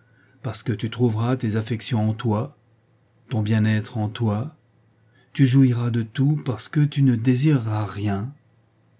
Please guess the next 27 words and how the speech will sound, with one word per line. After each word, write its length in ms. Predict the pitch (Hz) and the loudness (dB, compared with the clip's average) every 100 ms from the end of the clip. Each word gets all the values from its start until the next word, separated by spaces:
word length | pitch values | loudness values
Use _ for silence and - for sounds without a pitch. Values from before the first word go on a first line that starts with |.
| _ _ _ _ _ - | _ _ _ _ _ 0
Où 140 | 240 | 4
est-il, 560 | 165 - 131 117 110 98 | 4 4 2 4 0 -4
ce 160 | - 98 | -8 -6
sage, 580 | - 113 107 101 - - | -6 -6 -6 -10 -16 -14
ce 160 | - 107 | -10 -2
philosophe, 800 | 147 143 127 123 113 107 - _ _ _ _ _ _ _ - | 4 6 4 2 -4 -8 -16 _ _ _ _ _ _ _ -8
ce 180 | - | 0
nouveau 340 | 123 123 113 120 | 4 4 2 0
Confucé 800 | - 131 120 135 123 - 131 127 | 2 2 2 0 0 4 4 4
qui 180 | 117 | 0
me 120 | 110 113 | 0 2
dira, « 500 | 120 117 120 127 - _ _ _ _ _ _ _ - | 2 2 -2 -4 -10 _ _ _ _ _ _ _ -16
Sois 320 | - 190 160 | -4 0 4
indifférent 640 | 135 113 107 117 104 104 | 2 2 -2 -2 0 -2
à 80 | 92 | -4
tout 140 | - 107 | -8 -10
ce 100 | - | -8
qui 140 | 104 | -6
t'entoure, 680 | 98 104 104 98 98 98 - _ | -4 -4 -4 -6 -6 -8 -12 _
vis 320 | 156 123 156 147 | -6 0 0 0
tranquille, 800 | - 107 101 - 104 104 104 104 _ _ _ - | -4 -6 -6 -4 -2 -2 -6 -10 _ _ _ -8
sans 180 | - 185 | -2 2
les 180 | 160 | 4
émotions 540 | 151 147 127 - 139 123 | 6 6 4 2 0 0
trompeuses 580 | - 120 110 123 120 113 | 0 -2 0 0 0 0
de 80 | |
l'espérance, 840 | 104 101 - 107 104 101 107 - | -2 -2 -4 -4 -4 -6 -8 -10